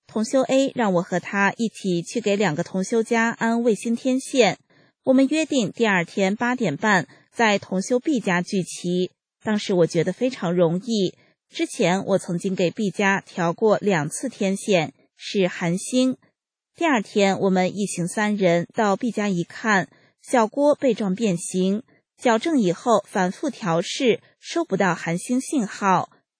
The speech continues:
判断是因为锅的原因。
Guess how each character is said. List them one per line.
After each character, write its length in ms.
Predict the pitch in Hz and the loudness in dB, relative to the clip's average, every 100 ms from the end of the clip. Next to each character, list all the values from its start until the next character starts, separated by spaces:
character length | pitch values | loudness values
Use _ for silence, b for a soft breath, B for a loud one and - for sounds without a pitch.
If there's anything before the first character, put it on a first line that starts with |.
| - | -14
判 260 | - 226 202 | -4 -2 2
断 320 | 214 180 - | 4 4 0
是 300 | - 220 196 | -6 0 0
因 160 | 208 214 | 0 0
为 100 | 180 | 0
锅 240 | - 269 | 2 0
的 80 | 233 | 2
原 320 | 175 170 180 | 2 2 0
因。 260 | 208 208 | 0 -2